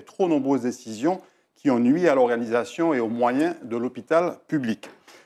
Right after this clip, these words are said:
Pendant trente-cinq ans, il a été de toutes les batailles pour sauvegarder notre système de santé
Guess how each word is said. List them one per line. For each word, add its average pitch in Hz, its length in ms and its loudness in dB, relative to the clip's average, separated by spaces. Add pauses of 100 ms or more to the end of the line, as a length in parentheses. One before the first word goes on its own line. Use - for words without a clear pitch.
(140)
Pendant 135 200 4
trente-cinq 185 460 0
ans, 220 120 2
il 175 120 4
a 143 60 6
été 143 320 0
de 123 160 2
toutes - 540 -6
les 120 260 2
batailles 123 560 0
pour 123 260 -6
sauvegarder 135 600 0
notre 139 320 -6
système - 520 -2
de 113 120 -2
santé 147 400 -4